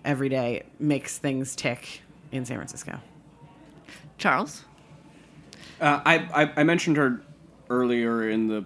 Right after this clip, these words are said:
Speaker 3: in the podcast, though, though not by name, and, and, um, I mean, it a, a very special shout out to, uh, Lauren Baker, who's our restaurant operations manager, uh, who a week from, uh,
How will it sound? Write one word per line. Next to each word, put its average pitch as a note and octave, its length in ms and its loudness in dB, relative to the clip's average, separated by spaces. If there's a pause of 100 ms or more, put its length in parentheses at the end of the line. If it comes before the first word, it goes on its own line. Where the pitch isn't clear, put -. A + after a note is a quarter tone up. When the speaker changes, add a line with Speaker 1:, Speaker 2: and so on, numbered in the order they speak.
Speaker 3:
in A#2 80 -4
the A2 60 -2
podcast, A2+ 440 -6
though, G#2+ 160 -6 (140)
though A2+ 180 -4
not G#2 200 -2
by G2+ 140 -6
name, G2 360 -2
and, F2+ 300 -6
and, F#2 380 -8 (200)
um, F#2 460 -12
I F#2+ 100 -10
mean, G2+ 160 -6
it - 80 -8 (680)
a, G#2+ 260 -6
a A#2 100 -2
very A2+ 260 2
special A2 260 -8
shout G#2 200 -4
out F#2+ 240 -6
to, G#2 380 -2 (360)
uh, G#2+ 40 -6
Lauren G#2+ 380 2
Baker, G#2 360 -2
who's G#2 240 -6
our G2 240 -2
restaurant G2+ 380 -4
operations G2+ 420 -6
manager, F#2 680 -6 (120)
uh, F2+ 180 -10 (120)
who G2 640 -6 (140)
a G2 80 -6
week G2 260 -6
from, G2 460 -4 (680)
uh, F#2+ 320 -6